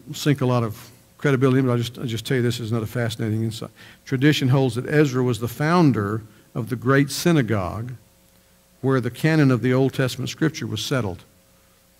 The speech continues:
Uh, another tradition says he collected the biblical books into a unit that he originated the synagogue form of worship. So he was very instrumental in what we know today, uh, to be the Old Testament and, and to understand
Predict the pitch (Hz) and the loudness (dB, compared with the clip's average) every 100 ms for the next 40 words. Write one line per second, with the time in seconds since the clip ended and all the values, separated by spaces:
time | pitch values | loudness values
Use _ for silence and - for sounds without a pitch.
0 | - 107 92 101 _ _ _ _ _ _ | -18 -14 -12 -14 _ _ _ _ _ _
1 | _ _ _ _ _ - 135 135 135 123 | _ _ _ _ _ -10 -4 -4 0 2
2 | 135 127 120 131 117 117 123 131 131 117 | 2 2 0 0 0 -2 0 0 0 -2
3 | 123 123 117 120 123 123 117 110 120 110 | 0 0 -2 -2 -2 -2 -2 -4 -2 0
4 | 127 131 123 - - - - 120 120 120 | 2 2 0 -6 -20 -20 -8 -2 2 4
5 | 151 139 127 117 113 - 127 113 110 107 | 4 4 2 2 0 -4 -2 -2 -2 -4
6 | 107 113 107 101 113 123 120 113 - 117 | -8 -8 -6 -6 -6 -4 -4 -8 -8 -6
7 | 123 101 139 175 175 160 131 127 120 85 | -6 -2 0 4 4 2 2 2 2 -2
8 | - _ _ _ _ _ _ _ - 113 | -10 _ _ _ _ _ _ _ -8 -6
9 | 107 123 127 147 160 131 117 107 110 95 | -2 -2 4 6 6 4 2 -2 -4 -6
10 | 95 - _ _ _ _ 120 113 110 113 | -8 -12 _ _ _ _ -14 -8 -6 -4
11 | 117 110 107 110 104 - 104 110 - 123 | -4 -4 -6 -8 -8 -8 -10 -10 -6 -2
12 | 120 113 - 120 113 - 123 113 101 127 | -2 -4 -6 -8 -8 -6 -4 -4 -4 -4
13 | 120 113 | -2 -4